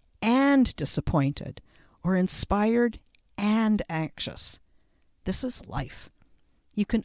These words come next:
only feel the positive emotions when you're also willing to feel the disappointment. And truthfully, feeling your emotions is what makes us human. Emotions come and go.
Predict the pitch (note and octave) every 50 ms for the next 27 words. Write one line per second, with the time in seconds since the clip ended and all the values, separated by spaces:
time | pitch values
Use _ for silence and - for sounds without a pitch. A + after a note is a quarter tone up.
0 | - - A#3 B3+ C#4 C#4+ C#4 C#4+ C4+ - - - B3 B3 A#3 A#3 A#3 G3+ F3+ -
1 | - - - F#3 F#3+ G#3+ - B3 B3 - A#3 G#3+ F3 D3+ D3 - - - B2 A2+
2 | - - - - - - - - _ - G3+ G3+ G#3+ A3 A3+ _ - A#3+ C#4+ D#4
3 | - - C#4 A3 F3+ D3+ C#3 C3 B2 C3 D3+ - - - D#3+ - - - - G#3
4 | G#3 G#3 G#3+ A3 A3 - - D#3+ D#3+ E3 D#3 - - - - E3+ F3 - - D#3
5 | D#3+ - - - _ _ _ _ _ _ _ _ _ _ _ _ _ _ - G3+
6 | G3+ G3+ - - - C#4+ C#4 C4 - - - - - - - - _ _ _ _
7 | _ - - - - - C4+ C4+ C#4+ D4+ D4 C4+ A#3+ G#3 F3 E3 D#3 D3+ D#3+ -
8 | - - - - - - - F#3 - - F#3+ - - G3+ A#3 A3 - - A#3 G#3+
9 | - - - - - - G#3 G#3+ A#3+ A#3+ G3+ B2+ - - _ _ _ _ _ _
10 | _ - - - - - _ - F3+ F#3 G3+ A#3 C4 - - D#4+ D4+ C#4+ - -
11 | - - - - G3 A#3 B3+ C4+ C4+ B3+ A3 G3+ F#3+ F#3 D#3+ C#3+ C3+ -